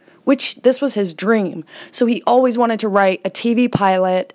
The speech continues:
and he had some ideas already kind of put back in his brain.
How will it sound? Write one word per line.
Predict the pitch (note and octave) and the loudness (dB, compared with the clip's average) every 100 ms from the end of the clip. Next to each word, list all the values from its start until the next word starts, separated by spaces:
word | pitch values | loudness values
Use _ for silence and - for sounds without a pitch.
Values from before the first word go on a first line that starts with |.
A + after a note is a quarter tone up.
| - - - | -20 -18 -4
and | G#3+ | 0
he | G#3 | 0
had | G3 A#3+ A#3+ | 0 -2 0
some | C4+ | 0
ideas | G#3+ F#3+ G3 F#3+ | 0 0 0 0
already | F3+ F#3 G3 F#3+ | 0 -2 0 -4
kind | F#3 G#3 A3 | -6 -6 -6
of | F#3+ | -4
put | F#3 F3 | -4 -4
back | F3 D#3+ | -6 -6
in | E3+ | -8
his | D#3+ | -8
brain. | - E3+ F3 E3+ | -8 -4 -4 -4